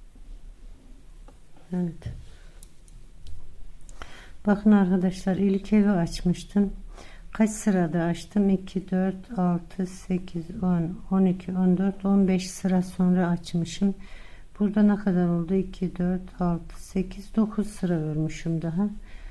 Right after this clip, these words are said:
Evet, bir altı sıramız daha var. Altı sıradan sonra bir ilik evi daha açacağız. Buna dikkat edelim. Evet arkadaşlar, hırkamı örmeye devam ediyorum.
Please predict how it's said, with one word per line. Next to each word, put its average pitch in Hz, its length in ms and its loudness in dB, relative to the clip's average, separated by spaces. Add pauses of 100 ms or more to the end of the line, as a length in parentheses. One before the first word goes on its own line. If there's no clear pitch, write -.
(340)
Evet, 202 320 2
bir 190 100 4
altı 185 300 -2
sıramız 190 540 2
daha 175 260 4
var. 151 120 -2
Altı 180 320 0
sıradan 165 500 2
sonra 190 540 2 (500)
bir 233 140 8
ilik 208 400 4
evi 185 240 6
daha 196 160 8
açacağız. 175 840 2 (440)
Buna 190 300 2
dikkat 185 440 -2
edelim. 180 520 0 (4000)
Evet 185 320 4
arkadaşlar, 170 800 -2
hırkamı 190 460 4
örmeye 185 500 4
devam 185 440 4
ediyorum. 175 540 2